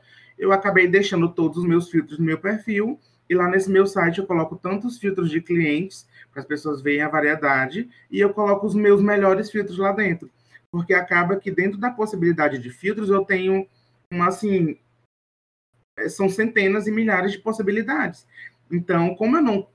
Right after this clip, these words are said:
acho que todos os filtros combinam pra dentro do meu perfil, e eu quero mostrar que eu consigo fazer aquele, eu faço isso pra algum cliente,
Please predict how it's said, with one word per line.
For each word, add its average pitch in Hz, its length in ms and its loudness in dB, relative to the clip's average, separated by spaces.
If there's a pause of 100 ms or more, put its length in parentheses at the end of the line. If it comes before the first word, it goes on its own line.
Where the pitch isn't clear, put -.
acho 156 320 2
que 160 100 -6
todos 202 320 -2
os 240 160 -4
filtros 175 320 0
combinam 147 380 0
pra 143 160 0
dentro 147 280 0
do 151 120 0
meu 170 280 4
perfil, 196 720 -4 (320)
e 170 60 2
eu 185 100 6
quero 170 240 0
mostrar 156 420 0
que 139 120 -2
eu 151 100 0
consigo 196 320 -4
fazer 147 240 -2
aquele, 202 540 -2 (200)
eu 151 120 -2
faço 147 360 0
isso 151 160 0
pra 160 120 -4
algum 151 200 -2
cliente, 190 720 -4